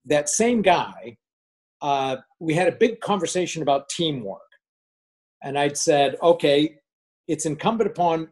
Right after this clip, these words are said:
every person on the team to participate, incumbent upon the team leader to make sure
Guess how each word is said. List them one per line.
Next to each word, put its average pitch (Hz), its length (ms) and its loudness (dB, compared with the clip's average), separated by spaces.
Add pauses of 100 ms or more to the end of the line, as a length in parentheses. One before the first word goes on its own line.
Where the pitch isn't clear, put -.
every 180 240 -2
person 185 460 -2
on 156 140 -2
the 147 40 -8
team 156 340 -8
to 151 120 -6
participate, 127 800 -4 (840)
incumbent 180 440 2
upon 160 320 2
the 143 80 0
team 151 300 -2
leader 202 300 6
to 139 60 4
make 135 220 0
sure 123 420 0